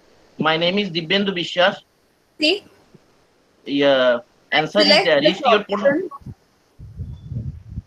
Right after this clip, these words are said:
Speaker 1: Answer is
Speaker 2: This
Speaker 1: reached.
Speaker 2: plant is, yes. This plant is growing day by day by nature is most beautiful.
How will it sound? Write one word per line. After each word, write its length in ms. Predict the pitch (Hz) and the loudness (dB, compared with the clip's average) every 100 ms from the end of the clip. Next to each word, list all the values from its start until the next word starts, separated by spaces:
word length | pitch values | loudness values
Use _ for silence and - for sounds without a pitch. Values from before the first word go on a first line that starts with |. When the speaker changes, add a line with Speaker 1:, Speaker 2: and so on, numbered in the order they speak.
| - | -4
Speaker 1:
Answer 300 | 151 156 214 | -2 -2 -2
is 100 | 202 | 0
Speaker 2:
This 160 | 190 | 0
Speaker 1:
reached. 140 | 165 165 | 0 0
Speaker 2:
plant 340 | 294 294 392 | 2 2 0
is, 120 | 359 - - | -4 -6 -6
yes. 360 | 262 226 208 - - - - | 2 2 2 -4 -16 -20 -2
This 240 | 320 440 | 0 0
plant 420 | - 330 294 349 381 | 2 4 4 4 0
is 200 | 370 240 | -2 -2
growing 480 | 269 262 262 359 302 | 6 6 6 0 0
day 240 | 285 302 | 2 4
by 160 | 277 269 269 | 4 2 0
day 320 | 254 214 240 | 0 0 0
by 180 | 262 254 | 2 0
nature 360 | 262 240 247 294 | 0 -4 -4 -6
is 160 | 302 | -6
most 300 | 269 277 302 | -4 -4 -4
beautiful. 400 | 262 247 254 226 | -8 -8 -8 -8